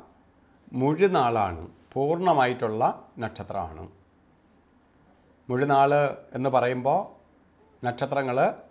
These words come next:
തലയറ്റ നക്ഷത്രമുണ്ട്, കാലറ്റ നക്ഷത്രമുണ്ട്, രണ്ടായിട്ട് നടുവറ്റ നക്ഷത്രമുണ്ട്. ഇങ്ങനെ നക്ഷത്രങ്ങൾ മൂന്ന് തരത്തിലുള്ള നക്ഷത്രങ്ങളുണ്ട്. പു-, മുഴു നക്ഷത്രമുണ്ട്, നാലായിട്ട്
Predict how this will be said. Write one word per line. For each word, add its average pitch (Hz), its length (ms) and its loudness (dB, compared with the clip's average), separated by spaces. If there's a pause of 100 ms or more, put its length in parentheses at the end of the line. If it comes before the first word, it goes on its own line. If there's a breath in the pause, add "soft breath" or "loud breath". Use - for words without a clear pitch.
(580 soft breath)
തലയറ്റ 147 420 6 (140)
നക്ഷത്രമുണ്ട്, 131 580 -2 (400)
കാലറ്റ 147 400 4 (120)
നക്ഷത്രമുണ്ട്, 117 560 -4 (380 loud breath)
രണ്ടായിട്ട് 143 600 4 (380)
നടുവറ്റ 135 380 2 (120)
നക്ഷത്രമുണ്ട്. 92 540 -10 (1500)
ഇങ്ങനെ 175 260 0
നക്ഷത്രങ്ങൾ 160 460 0 (1160)
മൂന്ന് 160 220 0
തരത്തിലുള്ള 139 520 2 (260)
നക്ഷത്രങ്ങളുണ്ട്. 120 760 -6 (720 soft breath)
പു-, - 100 -12 (120)
മുഴു 185 240 2
നക്ഷത്രമുണ്ട്, 110 600 -4 (400)
നാലായിട്ട് 98 480 -4